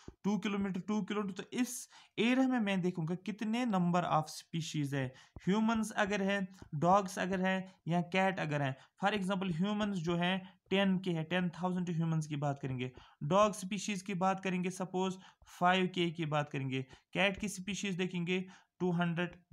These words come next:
फिफ्टी जो है कैट स्पीशीज है। तो एक एरिया में इन डिफरेंट स्पीशीज को हम जब देखते हैं, इसको हम नाम देते हैं हम स्पीशीज रिचनेस। अभी समझाऊंगा आगे, आ-, आगे मैं डायग्राम में नेक्स्ट स्लाइड पे आपको पूरा समझ में आ जाएगा।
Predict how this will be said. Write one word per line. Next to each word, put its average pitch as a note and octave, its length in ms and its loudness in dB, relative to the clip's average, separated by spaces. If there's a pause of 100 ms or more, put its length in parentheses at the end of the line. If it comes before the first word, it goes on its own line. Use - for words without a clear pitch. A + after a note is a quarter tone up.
(140)
फिफ्टी F#3 420 -4 (260)
जो D#3 200 -2
है D#3+ 200 -2
कैट D#3 320 -4
स्पीशीज C#3 500 -6
है। B2+ 100 -6 (240)
तो G3 120 0 (140)
एक C4 300 2
एरिया A3 280 0
में G#3+ 200 -2
इन F#3 180 0 (100)
डिफरेंट A#3+ 380 2
स्पीशीज F#3 540 -6
को D#3 120 -8
हम D3+ 160 -4
जब C#3 200 -2
देखते F#3 320 -4
हैं, G3+ 200 -2 (280)
इसको F#3 240 -2
हम D3+ 160 -2
नाम D#3+ 260 0
देते D3 200 -4
हैं D3 80 -2
हम D3+ 60 -4 (260)
स्पीशीज D#3 760 -4 (260)
रिचनेस। D3 520 0
अभी F#3+ 180 0
समझाऊंगा G3+ 520 0
आगे, D#3 320 2 (160)
आ-, D#3+ 40 4
आगे D#3 480 0
मैं C#3+ 140 -2
डायग्राम D#3 340 0
में D3 100 -2
नेक्स्ट C#3+ 260 -6
स्लाइड C#3 300 -6
पे E3 60 -6
आपको D#3+ 180 -8
पूरा D3 240 -6
समझ C3 280 -6
में A#2+ 120 -10
आ - 20 -10
जाएगा। B2 240 -8